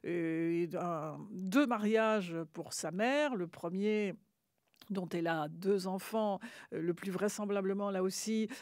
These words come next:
avec, euh, quelqu'un qui est notoirement alcoolique, qui est beaucoup plus âgé qu'elle, euh, un mariage plus heureux, euh, dit-on, euh, euh, avec, euh, un homme qui est handicapé très lourdement et, et, euh, deux enfants qui ont des problèmes, euh, on va dire,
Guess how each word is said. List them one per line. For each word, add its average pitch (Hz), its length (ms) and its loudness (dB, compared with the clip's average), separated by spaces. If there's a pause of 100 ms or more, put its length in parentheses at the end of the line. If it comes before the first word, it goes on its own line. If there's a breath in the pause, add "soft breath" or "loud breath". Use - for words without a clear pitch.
avec, 185 420 0
euh, 180 100 0
quelqu'un 170 340 -4
qui 196 120 -4
est 180 60 -2
notoirement 190 640 -2
alcoolique, 208 680 0
qui - 100 -4
est 160 60 0
beaucoup 165 240 -8
plus 170 220 -6
âgé 170 220 -4
qu'elle, 240 580 0 (280 loud breath)
euh, 165 200 -4
un - 20 -6
mariage 196 580 2
plus 220 420 -2
heureux, 202 720 6
euh, 156 40 -6
dit-on, 196 640 -4
euh, 156 100 -4 (360 loud breath)
euh, 160 220 2
avec, 196 480 2
euh, 160 680 2
un 165 160 -2
homme 190 260 2
qui 165 220 0
est 165 60 -4
handicapé 185 800 0
très - 280 -4
lourdement 214 720 0 (280 loud breath)
et, 165 640 -2 (420)
et, 240 60 0
euh, 165 420 2
deux 196 460 -2
enfants 247 480 0
qui 185 260 -6
ont 233 160 0
des 180 140 -2
problèmes, 208 520 0
euh, 156 160 -6
on 143 440 -12
va 143 100 -6
dire, 185 300 -6